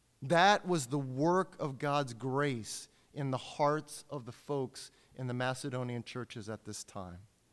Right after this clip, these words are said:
There was something that was reasonable. There was something that would have been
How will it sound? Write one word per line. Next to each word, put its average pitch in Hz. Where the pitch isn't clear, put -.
There 175
was 175
something 226
that 196
was 147
reasonable. 202
There 175
was 156
something 202
that 175
would 175
have 165
been 170